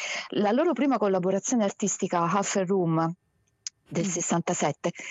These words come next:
Speaker 1: è una stanza in cui tutto è a metà e l'altra metà tu la dovevi immaginare in alcuni contenitori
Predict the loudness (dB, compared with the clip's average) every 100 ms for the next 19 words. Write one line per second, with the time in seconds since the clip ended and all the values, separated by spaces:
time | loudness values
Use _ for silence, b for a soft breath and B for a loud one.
0 | B B 0 0 0 0 0 0 0 0
1 | -2 0 2 2 2 2 2 2 B B
2 | B 2 2 0 0 2 2 0 0 2
3 | 2 2 2 4 4 2 2 2 2 2
4 | 4 4 2 2 2 2 2 0 2 2
5 | 2 2 2 4 2